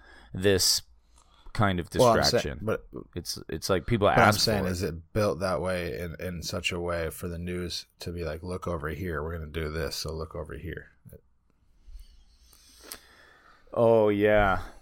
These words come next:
Speaker 1: Almost like, "Look at covid, look
Speaker 2: Right.
Speaker 1: at this war," and then the whole time, like, you know, the banking systems are defrauding
Speaker 2: That's my,
Speaker 1: everybody.
Speaker 2: that's my question.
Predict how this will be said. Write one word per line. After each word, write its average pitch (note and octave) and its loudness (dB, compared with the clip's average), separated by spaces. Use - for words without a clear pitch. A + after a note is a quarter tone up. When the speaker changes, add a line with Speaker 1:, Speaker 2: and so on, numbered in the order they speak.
Speaker 1:
Almost A#2+ 2
like, G#2+ 4
"Look A#2+ 4
at G#2+ 0
covid, G2 4
look G2+ 2
Speaker 2:
Right. G2 4
Speaker 1:
at G2 2
this A2 0
war," G2+ 2
and F#2+ -4
then G2 -6
the F2+ -6
whole G#2+ 2
time, G#2 -2
like, F#2 -2
you G#2+ -2
know, G2 -4
the F2 -2
banking G2 -2
systems F2+ -6
are F2+ -6
defrauding F2+ 0
Speaker 2:
That's F2 0
my, E2+ -2
Speaker 1:
everybody. D#2+ -4
Speaker 2:
that's D2 -2
my D2 -4
question. E2+ -4